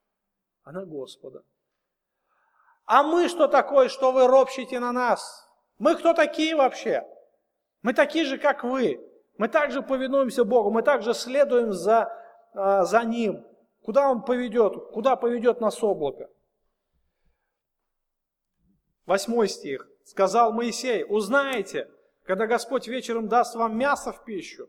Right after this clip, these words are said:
а утро хлеба досыта, ибо Господь услышал ропот ваш, который вы подняли против Него». Опять, смотрите, Моисей опять и опять говорит:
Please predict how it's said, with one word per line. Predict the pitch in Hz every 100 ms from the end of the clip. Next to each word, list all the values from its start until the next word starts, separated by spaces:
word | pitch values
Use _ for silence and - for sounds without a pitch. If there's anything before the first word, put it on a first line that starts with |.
| _
а | - 190
утро | 233 254 233 - - _ _
хлеба | - 226 285 226 196
досыта, | 226 208 175 - - -
ибо | 196 180
Господь | 180 214 - 254 254
услышал | 277 - 294 311 - 269 233
ропот | 208 185 160
ваш, | 156 156 156 - _ _ _
который | - 180 240 240
вы | 196 208 320 311
подняли | 294 294 294 277
против | 277 262 269 262 233
Него». | 247 247 214 285 254 160 - - - - _ _ _ _ _ _
Опять, | - 208 247
смотрите, | 240 220 214 220 160
Моисей | 156 190 190 240 214 - - -
опять | - 185 240 269 262
и | 262
опять | 254 254 214 170
говорит: | 190 185